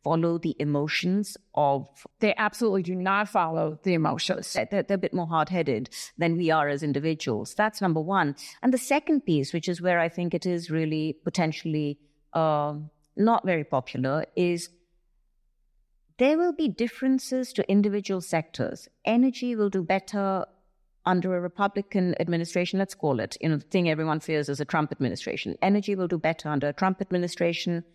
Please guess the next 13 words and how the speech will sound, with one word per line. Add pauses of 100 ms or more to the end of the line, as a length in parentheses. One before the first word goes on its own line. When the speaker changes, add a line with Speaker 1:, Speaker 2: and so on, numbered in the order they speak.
(200)
Speaker 1:
than (100)
a (140)
Biden
administration. (240)
That, (100)
that's
a
given. (1400)
But
if
I
look
at